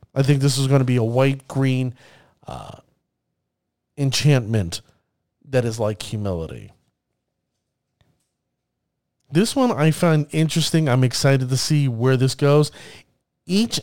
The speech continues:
instant and sorcery card in your graveyard has blank. Has blank.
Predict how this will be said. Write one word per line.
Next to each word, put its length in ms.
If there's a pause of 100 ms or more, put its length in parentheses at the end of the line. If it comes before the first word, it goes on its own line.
instant 420
and 140
sorcery 520
card 540 (140)
in 180
your 140
graveyard 720 (480)
has 880 (1080)
blank. 720 (2750)
Has 320
blank. 760